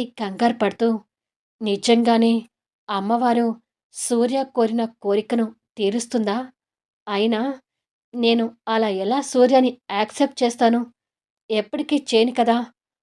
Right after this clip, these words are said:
మరి అమ్మవారి ముందు సూర్య వెలిగించిన దీపం అలా ఎలా ప్రకాశవంతంగా వెలిగింది?" అని అనుకుని టెన్షన్ పడుతుంటుంది.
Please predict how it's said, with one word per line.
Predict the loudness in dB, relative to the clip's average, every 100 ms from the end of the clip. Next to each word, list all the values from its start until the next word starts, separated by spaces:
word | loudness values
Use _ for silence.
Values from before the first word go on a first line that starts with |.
| _
మరి | 0 0 0 -6 -10 _ _ _ _ -8
అమ్మవారి | -6 -2 -2 -2
ముందు | -2 -2 0 -2 -4 _ _ _
సూర్య | -10 -4 -2 2 2
వెలిగించిన | 2 -2 -4 -4 -2 2
దీపం | 4 2 2 -2 -4 _ _ _ -10
అలా | -4 0 -2
ఎలా | -2 -4 -4
ప్రకాశవంతంగా | -2 -4 0 -2 0 -2 0 0
వెలిగింది?" | 0 0 2 2 2 0 -2 _ _ _ _ -4
అని | 0 2
అనుకుని | 0 0 0 0 -4 _ -10
టెన్షన్ | -10 -6 -4 0
పడుతుంటుంది. | -2 -2 -10 -10 -8